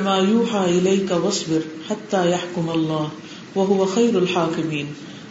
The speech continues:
اللہ تعالیٰ کا فرمان ہے، اور پیروی کیجیے جو وحی کیا جاتا ہے آپ کی طرف، یعنی جو بھی اللہ تعالیٰ کے احکامات آپ کو دیے جا رہے ہیں، آپ ان کو فالو کریں۔ واصبر، اور صبر کرتے رہیں،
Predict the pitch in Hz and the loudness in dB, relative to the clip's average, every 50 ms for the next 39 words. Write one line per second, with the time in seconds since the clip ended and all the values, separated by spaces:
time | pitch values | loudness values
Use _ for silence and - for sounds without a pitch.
0 | - - 185 196 196 196 196 196 196 208 208 208 202 196 - 180 170 170 175 190 | -2 0 2 2 4 2 2 2 2 2 2 0 -2 -2 -2 -2 -2 0 0 2
1 | 196 202 196 196 208 269 - - - - - - - - - - 220 208 - 226 | 2 2 2 2 0 -2 -4 -8 -12 -14 -14 -16 -16 -6 -2 -2 0 2 2 2
2 | 226 233 269 277 311 302 311 240 233 208 196 220 226 226 214 180 202 208 196 190 | 4 4 4 4 4 4 4 2 0 0 2 2 2 2 2 4 2 2 2 2
3 | 196 196 226 233 - - 202 185 180 160 175 170 170 - 190 185 185 185 160 156 | 2 2 2 0 0 0 0 0 2 2 0 -2 -2 -2 -4 -4 -2 -2 -2 -2
4 | 156 156 - - 175 160 175 156 156 156 156 - 175 170 170 170 160 - 196 202 | -2 -4 -4 -6 -8 -6 -4 -6 -6 -6 -6 -6 -6 -4 -4 -4 -2 0 2 2
5 | 190 185 185 185 196 202 - - - - 170 170 175 170 175 170 170 170 180 175 | 2 2 0 -2 -2 -4 -8 -10 -8 -4 -2 -2 -2 -2 -2 0 0 0 0 0
6 | - 170 170 170 - 170 165 165 170 180 180 180 175 170 170 - - 175 156 - | -2 -4 -4 -2 -4 -4 -4 -2 -2 -2 -2 -2 -2 -4 -4 -4 -4 -4 -2 0
7 | 202 220 214 202 196 185 185 190 208 208 233 311 - - - - - - - - | 0 0 2 2 0 0 0 0 -2 -2 -4 -4 -6 -10 -12 -14 -14 -16 -14 -10
8 | - - 202 202 196 208 196 196 269 262 262 226 202 185 185 185 185 180 156 156 | -4 -2 -2 0 2 2 2 2 2 0 2 2 2 4 4 4 2 2 0 -2
9 | 151 156 - - - - - - - - - - - 208 285 - - - 185 170 | -4 -6 -8 -12 -14 -16 -16 -16 -16 -18 -14 -8 -2 0 0 0 0 -2 -2 -2
10 | 165 151 - - - - 220 226 - - 262 262 262 277 - - 214 190 175 - | -2 -2 -2 -4 -2 -2 0 0 2 2 2 4 4 4 2 2 0 0 0 0
11 | - 170 160 156 147 - | -2 -2 -2 -2 -4 -6